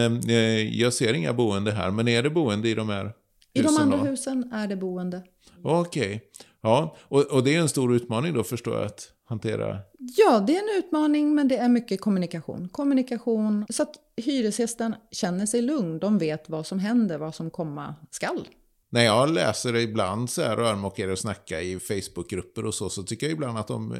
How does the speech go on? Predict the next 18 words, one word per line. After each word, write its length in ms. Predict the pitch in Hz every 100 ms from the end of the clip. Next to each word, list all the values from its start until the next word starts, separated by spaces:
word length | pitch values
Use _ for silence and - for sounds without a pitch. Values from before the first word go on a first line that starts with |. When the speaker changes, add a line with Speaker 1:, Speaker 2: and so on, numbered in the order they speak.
| 120
Speaker 1:
verkar 340 | 113 110 113
lite 220 | 107 110
irriterade 580 | 113 113 104 85 98 120
på 120 | 135
sina 200 | 151 156
kunder. 440 | 135 143 113 90 98
Men, 300 | 107 101 98
eh, 160 | 98
det 220 | 95 101
går 120 | 104 135
ju 40 |
inte 160 | 170 139
att 60 |
vara 120 | 113
här 200 | 104 107
då, 120 | 151 -
förstår 300 | - - -
jag. 140 | 107